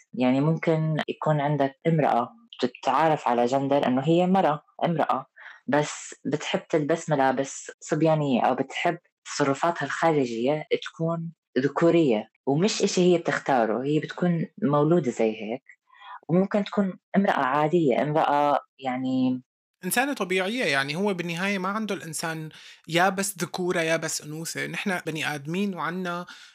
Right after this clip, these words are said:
Speaker 2: الطرفين بشخصيتنا. يعني هي الشغلة اللي كتير عالم ما بترضى تتقبلها، إنه الأنثى لازم تكون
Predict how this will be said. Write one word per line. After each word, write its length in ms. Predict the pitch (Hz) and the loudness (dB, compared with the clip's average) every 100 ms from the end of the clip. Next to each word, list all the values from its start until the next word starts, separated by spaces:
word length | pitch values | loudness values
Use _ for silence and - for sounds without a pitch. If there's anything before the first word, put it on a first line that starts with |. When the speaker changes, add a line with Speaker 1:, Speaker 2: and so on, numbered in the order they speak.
| - | -14
Speaker 2:
الطرفين 540 | 156 - 170 - 269 254 | -10 0 0 2 -2 0
بشخصيتنا. 640 | - 151 - 143 143 143 | -4 -2 -4 -4 -6 -4
يعني 200 | 139 143 | -4 -2
هي 40 | |
الشغلة 300 | 196 220 233 | -2 0 0
اللي 200 | 196 160 | 0 -2
كتير 280 | 151 - 196 | -8 -4 0
عالم 240 | 202 208 180 | 2 0 -2
ما 60 | |
بترضى 320 | 185 208 175 | -4 -4 -6
تتقبلها، 640 | 160 156 143 139 147 147 131 | -8 -8 -10 -8 -4 -4 -4
إنه 140 | 143 | -8
الأنثى 580 | 143 190 226 - 214 214 | -6 -2 -2 0 2 2
لازم 340 | 185 185 196 | 2 2 0
تكون 480 | 185 - 185 190 | -4 -2 0 0